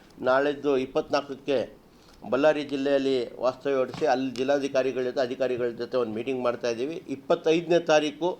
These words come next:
ಬೆಳಗಾಂ ಡಿ ಸಿ ಜೊತೆ, ಅಲ್ಲಿನ ಪೊಲೀಸ್ ಆಯುಕ್ತರ ಜೊತೆ ಎಲ್ಲ ಕೂತ್ಕೊಂಡು ಚರ್ಚೆ ಮಾಡಿ ಬಳ್ಳಾರಿ, ಬೆಳಗಾಂ ಮೊದಲನೇ ಹಂತದಲ್ಲೇ ಸ್ಟಾರ್ಟ್ ಮಾಡಬೇಕು ಅನ್ನೋ ಉದ್ದೇಶದಿಂದ ನಾವು ಇಪ್ಪತ್ನಾಲ್ಕು, ಇಪ್ಪತ್ತೈದು ಭೇಟಿ ಮಾಡಿ ಪ್ರಾರಂಭ ಮಾಡೋಕ್ಕೆ ವ್ಯವಸ್ಥೆ ಮಾಡ್ತಾ ಇದ್ವಿ.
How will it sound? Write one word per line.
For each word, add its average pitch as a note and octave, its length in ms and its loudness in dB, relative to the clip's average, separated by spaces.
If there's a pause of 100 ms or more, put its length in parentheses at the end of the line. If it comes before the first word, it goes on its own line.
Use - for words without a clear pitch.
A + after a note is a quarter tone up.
(380)
ಬೆಳಗಾಂ D3+ 560 2 (180)
ಡಿ C#3 140 -2
ಸಿ C#3+ 140 -6
ಜೊತೆ, C3 420 0 (600)
ಅಲ್ಲಿನ C#3+ 300 0
ಪೊಲೀಸ್ C#3 540 -2
ಆಯುಕ್ತರ C3+ 300 0
ಜೊತೆ B2+ 220 -4
ಎಲ್ಲ C3 120 0
ಕೂತ್ಕೊಂಡು C3 460 -6
ಚರ್ಚೆ C#3 380 -2
ಮಾಡಿ C3+ 340 -2 (360)
ಬಳ್ಳಾರಿ, D#3 420 2
ಬೆಳಗಾಂ C#3 380 2
ಮೊದಲನೇ C#3+ 360 0
ಹಂತದಲ್ಲೇ C#3+ 400 -2
ಸ್ಟಾರ್ಟ್ C3+ 340 -4
ಮಾಡಬೇಕು A#2+ 440 -2
ಅನ್ನೋ A2+ 140 -4
ಉದ್ದೇಶದಿಂದ B2+ 600 -4 (720)
ನಾವು C3+ 180 2
ಇಪ್ಪತ್ನಾಲ್ಕು, C#3+ 560 -2
ಇಪ್ಪತ್ತೈದು C3 460 -4
ಭೇಟಿ C#3 240 0
ಮಾಡಿ B2+ 340 0
ಪ್ರಾರಂಭ B2+ 480 -2
ಮಾಡೋಕ್ಕೆ A#2+ 320 -2
ವ್ಯವಸ್ಥೆ A#2 260 -4
ಮಾಡ್ತಾ A2 320 -4
ಇದ್ವಿ. G#2+ 280 -8